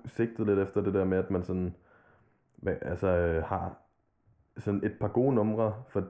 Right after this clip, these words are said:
for de artister, vi synes, der har sådan lavet de fedeste projekter i år, ikke? Øhm, jeg har sikkert glemt et eller andet, men, men altså det der med, at der, der lige sådan er de bedste numre, man lige synes, sådan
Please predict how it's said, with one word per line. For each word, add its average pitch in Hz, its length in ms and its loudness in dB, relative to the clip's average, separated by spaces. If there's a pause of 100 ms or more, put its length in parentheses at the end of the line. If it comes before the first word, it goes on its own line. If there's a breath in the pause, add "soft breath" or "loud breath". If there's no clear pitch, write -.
(100)
for 107 100 -4
de 107 180 2
artister, 110 420 -2
vi 95 120 -2
synes, 95 220 -2
der 90 120 -2
har 90 80 -2
sådan 90 220 -4
lavet 90 200 2
de 95 60 -2
fedeste 98 320 0
projekter 90 460 -4
i 85 60 -2
år, 90 200 -2
ikke? 143 140 -4 (760 soft breath)
Øhm, 85 440 -2 (120)
jeg 101 80 -4
har 92 60 -6
sikkert 120 220 2
glemt 131 180 2
et 123 60 -2
eller 107 160 0
andet, 110 140 2
men, 95 240 -2
men 92 100 0
altså 92 180 -2
det 101 140 -2
der 101 80 2
med, 98 120 0
at 98 200 -4
der, 90 100 0 (140)
der 101 60 0
lige 107 140 0
sådan 107 160 -2
er 95 80 -2
de 95 160 -4
bedste 110 360 0
numre, 107 400 0
man 90 160 -2
lige 92 140 -2
synes, 107 260 -2 (140)
sådan - 240 -8